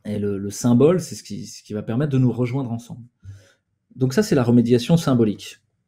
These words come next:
Et puis ensuite, il y a une remédiation sociale, c'est serrer les coudes entre frères et sœurs humains quand il y en a un qui va pas bien, et faire que, euh, la présence des autres va m'aider à tenir le coup, va, va, va tisser une cohérence sociale et une cohérence du monde au passage.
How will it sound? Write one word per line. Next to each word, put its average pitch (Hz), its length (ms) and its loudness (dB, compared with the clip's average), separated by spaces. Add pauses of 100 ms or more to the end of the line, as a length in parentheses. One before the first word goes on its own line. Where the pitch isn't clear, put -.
(340)
Et 117 80 -4
puis 190 140 -2
ensuite, 170 320 0
il 143 60 -2
y - 0 -
a - 20 6
une 123 60 6
remédiation 120 520 4
sociale, 165 440 -2
c'est 123 160 -4
serrer 151 260 0
les 143 80 2
coudes 170 220 0
entre 131 180 -2
frères 123 240 -4
et 123 60 -4
sœurs 123 240 -2
humains 127 180 0
quand 120 220 -10
il - 40 -4
y 110 40 0
en - 20 0
a 113 40 0
un 120 80 2
qui 120 120 -4
va 107 100 -2
pas 104 140 -6
bien, 160 240 -2 (380)
et 110 40 -6
faire 160 300 0
que, - 100 -2
euh, 151 280 6 (400)
la 107 120 -10
présence 156 420 -4
des 123 200 0
autres 196 380 -4
va 131 180 -4
m'aider 156 240 -2
à 165 80 0
tenir 139 220 -6
le 139 80 0
coup, 156 240 -6
va, 107 220 -6
va, 107 220 -8 (460)
va 120 140 -8
tisser 180 680 0 (100)
une 117 140 -6
cohérence 165 560 -2
sociale 147 800 -8
et 117 80 -4
une 123 100 0
cohérence 160 400 -2
du 131 140 -4
monde 147 200 -4
au 143 60 2
passage. 117 540 -12